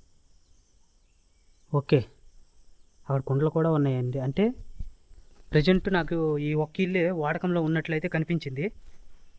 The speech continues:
Maybe ఈ సరౌండింగ్లో ఈ వా-,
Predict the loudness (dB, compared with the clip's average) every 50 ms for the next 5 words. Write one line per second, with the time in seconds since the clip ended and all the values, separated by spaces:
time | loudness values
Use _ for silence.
0 | -12 -12 -10 -6 -2 0 2 2 4 4 2 2 0 0 -2 -2 -2 -2 0 0
1 | 0 0 0 0 0 0 0 -2 -6 -10 -10 -10 -10 -10 -12 -20 -20 -20 -10 -4
2 | -2 0 2 2 2 2 2 0 0 0 0 0 0